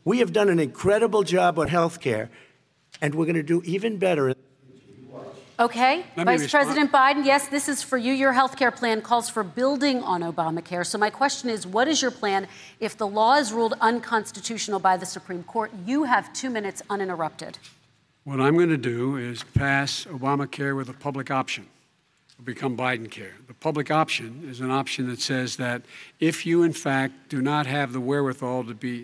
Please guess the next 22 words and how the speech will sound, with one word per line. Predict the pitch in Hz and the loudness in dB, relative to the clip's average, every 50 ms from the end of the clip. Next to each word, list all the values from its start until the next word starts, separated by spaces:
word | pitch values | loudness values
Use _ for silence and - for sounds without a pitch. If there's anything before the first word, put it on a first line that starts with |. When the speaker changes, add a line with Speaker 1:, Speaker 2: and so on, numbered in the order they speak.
| 117 120 | -12 -16
Speaker 3:
if | 117 - 131 | -14 -8 -6
you | 127 117 107 | -6 -6 -6
qualify | - - 143 151 160 165 151 - 165 156 151 | -4 0 2 2 4 2 0 0 -2 -2 -2
for | - - | 0 0
Medicaid | 127 127 139 135 135 - - 131 113 110 117 127 127 - _ - - - - - - | 2 2 2 2 0 -2 -2 -4 -6 -6 -6 -8 -10 -14 _ -20 -20 -20 -20 -16 -10
and | - 131 123 | -6 -4 -4
you | 123 120 | -4 -4
do | 110 135 147 156 156 | 0 2 4 4 6
not | 156 151 143 123 | 4 4 2 0
have | 131 135 135 120 | -2 -2 -2 -4
the | 127 120 | -4 -4
wherewithal | 113 120 143 151 156 143 131 120 - - 117 117 117 120 120 - - - - - - _ _ _ _ 143 | 0 2 2 4 4 4 2 0 -2 -4 -4 -2 -2 -2 -4 -6 -10 -18 -20 -20 -20 _ _ _ _ -8
in | 131 117 120 | -6 -2 0
your | 127 139 143 | 2 2 4
state | 135 - - - 156 139 131 131 - | 2 0 -2 -2 -2 -2 -2 -2 -4
to | 127 | -6
get | 113 143 147 160 160 | -2 -2 -2 -2 -2
Medicaid, | 135 123 117 117 - - 127 120 120 113 | -4 -4 -4 -6 -8 -8 -8 -8 -6 -4
you | 131 131 143 | -4 -4 -2
automatically | 139 139 135 131 131 131 131 127 123 120 131 127 | -2 0 0 2 2 2 0 -2 -4 -6 -6 -6
are | 120 120 | -4 -4
enrolled, | 117 113 117 117 107 101 98 92 | -4 -4 -4 -4 -6 -6 -8 -12